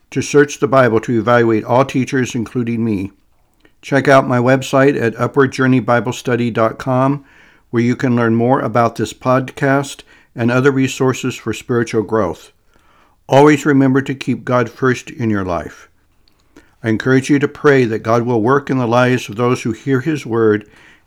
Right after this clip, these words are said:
and that people will turn from their sins and become disciples of Jesus Christ.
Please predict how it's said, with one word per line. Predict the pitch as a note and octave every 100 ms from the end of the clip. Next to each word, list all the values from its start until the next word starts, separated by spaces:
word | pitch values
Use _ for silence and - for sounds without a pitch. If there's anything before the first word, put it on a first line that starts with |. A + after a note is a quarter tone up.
| _
and | C3 C3+
that | A#2 -
people | C3+ C#3+ C3
will | A2+ G#2+
turn | - C3+
from | C3+ C#3
their | C3+
sins | C3+ D3 B2 A2+ G#2 -
and | A#2
become | A2+ A2 B2 G#2+
disciples | G#2 C3 B2 C3 A#2 -
of | G2
Jesus | A#2 G2+ A2+ -
Christ. | A#2 G2 F2 -